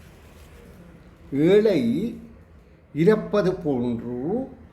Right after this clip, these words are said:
கற்றார் முன் எதிர்பார்த்து ஆவலோடு கற்றாரே கற்றார். அப்படி இல்லாமல்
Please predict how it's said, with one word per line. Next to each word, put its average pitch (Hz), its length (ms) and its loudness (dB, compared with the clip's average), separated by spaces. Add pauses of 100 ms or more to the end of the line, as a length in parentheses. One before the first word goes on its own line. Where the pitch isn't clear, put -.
(1500)
கற்றார் 196 640 2
முன் 175 720 -2 (1160)
எதிர்பார்த்து 208 1040 0 (220)
ஆவலோடு 190 840 2
கற்றாரே 170 760 -2 (160)
கற்றார். 160 520 -6 (2000)
அப்படி 175 440 2
இல்லாமல் 214 1160 2